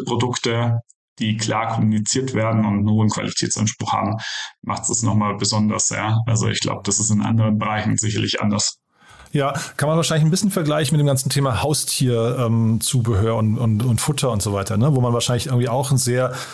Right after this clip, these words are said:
Speaker 2: einen sehr liebevollen Umgang des Nutzers oder des Kunden mit seinem, äh, Tier in dem Fall hat, ne? Bei euch ist es wahrscheinlich eben statt des Tiers die Pflanze, wo man wahrscheinlich dann eben auch sicherstellen will, dass der sich dann bei euch eben die ganze Zeit gut aufgehoben fühlt, ne?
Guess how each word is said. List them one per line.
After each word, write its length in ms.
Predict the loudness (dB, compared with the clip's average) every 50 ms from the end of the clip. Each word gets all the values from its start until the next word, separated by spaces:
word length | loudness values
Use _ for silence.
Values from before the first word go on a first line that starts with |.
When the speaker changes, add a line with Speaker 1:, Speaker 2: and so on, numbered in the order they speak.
| -16 -4 -2
Speaker 2:
einen 100 | 0 2
sehr 180 | 2 2 0
liebevollen 500 | 2 2 0 0 0 0 0 2 2 2
Umgang 360 | 2 2 2 2 4 4 2 2
des 160 | 2 2 2
Nutzers 460 | 2 2 2 0 0 0 0 0 0
oder 140 | 0 0 0
des 160 | 0 0 0
Kunden 420 | 0 0 0 2 2 2 2 2
mit 140 | 2 2 0
seinem, 1120 | 0 0 0 0 2 2 2 2 2 2 0 0 0 0 0 -2 -2 -4 -6 -6 -4 -6 -4
äh, 0 |
Tier 380 | -4 -2 0 0 0 2 2 2
in 80 | 2 2
dem 160 | 2 0 0
Fall 200 | 0 0 0 0
hat, 180 | 0 0 -2
ne? 400 | 0 0 0 0 0 0 0 -2 -2
Bei 120 | -2 -2 0
euch 180 | 0 0 0
ist 60 | 0
es 100 | 0 0
wahrscheinlich 280 | 0 0 0 0 0 0
eben 140 | 0 0 0
statt 220 | 0 -2 -2 -2
des 140 | -2 -4 -4
Tiers 280 | -4 -2 0 0 0 0
die 120 | -2 -4
Pflanze, 460 | -2 -2 0 2 2 2 2 0 -2 -2 -6 -10 -14 -14 -16 -6 -2
wo 100 | 0 2
man 160 | 2 4 2
wahrscheinlich 280 | 2 2 0 0 0 0
dann 140 | 0 0
eben 200 | 0 0 0 0
auch 300 | 0 0 0 -2 -2 -2
sicherstellen 640 | -2 -2 0 0 0 0 0 0 0 0 2 2 2
will, 140 | 2 2 2
dass 180 | 0 0 0 0
der 100 | 0 0
sich 100 | 0 0
dann 180 | 0 0 0
bei 120 | 0 0 0
euch 260 | 0 0 0 0 0
eben 240 | 0 0 2 2 2
die 80 | 2
ganze 240 | 2 0 0 0 0
Zeit 60 | -2
gut 140 | -2 -2 -2
aufgehoben 420 | -2 -4 -4 -2 -2 -2 -2 -2
fühlt, 220 | -4 -4 -6 -6 -4
ne? 220 | 0 0 0 -2